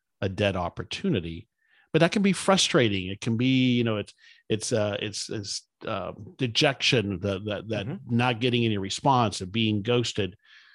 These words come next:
Speaker 1: So what are your thoughts for a sales process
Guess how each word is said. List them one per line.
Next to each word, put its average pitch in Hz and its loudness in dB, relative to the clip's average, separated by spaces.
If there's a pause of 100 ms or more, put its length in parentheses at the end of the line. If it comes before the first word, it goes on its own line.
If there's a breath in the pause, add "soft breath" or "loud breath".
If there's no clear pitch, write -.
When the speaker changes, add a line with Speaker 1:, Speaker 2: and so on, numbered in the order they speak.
(140 soft breath)
Speaker 1:
So 160 2
what 185 2
are 320 8
your 320 8
thoughts 113 4
for 185 6
a 170 6
sales 156 6
process 131 4